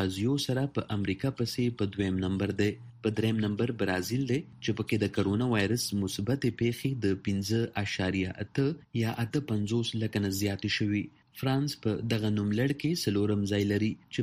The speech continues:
پکې د کورونا وایرس کیسونه د دوه میلیونه یا شل لکو ته قابو شوي. بیا وروسته چې پکې مثبتې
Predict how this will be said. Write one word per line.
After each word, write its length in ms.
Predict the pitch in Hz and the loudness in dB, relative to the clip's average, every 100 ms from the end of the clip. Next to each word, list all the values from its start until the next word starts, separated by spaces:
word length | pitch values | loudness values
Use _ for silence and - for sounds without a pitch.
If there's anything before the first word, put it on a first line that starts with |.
| 120 | -2
پکې 180 | 120 135 | 0 0
د 20 | 117 | 2
کورونا 320 | 107 98 110 123 | 2 2 2 2
وایرس 340 | 113 110 127 - | 2 2 0 -2
کیسونه 400 | 104 95 139 131 147 104 | -2 0 0 0 0 0
د 120 | 95 | 0
دوه 160 | 107 120 | 0 2
میلیونه 420 | 98 92 113 147 175 _ 120 | 2 2 2 0 -2 _ -2
یا 100 | 110 107 - | 0 0 2
شل 180 | 139 107 110 | 2 2 0
لکو 180 | - 101 | -2 -4
ته 140 | 98 98 | -4 -2
قابو 200 | 98 101 | 0 0
شوي. 260 | - 110 110 - - 117 | 0 0 -2 -6 -4 0
بیا 120 | 110 | 2
وروسته 340 | 107 143 - 143 165 - | 2 0 0 -2 -2 -6
چې 80 | - 117 | -4 -2
پکې 240 | 120 139 135 101 | 0 0 0 0
مثبتې 460 | 92 104 127 117 | 0 -2 0 -2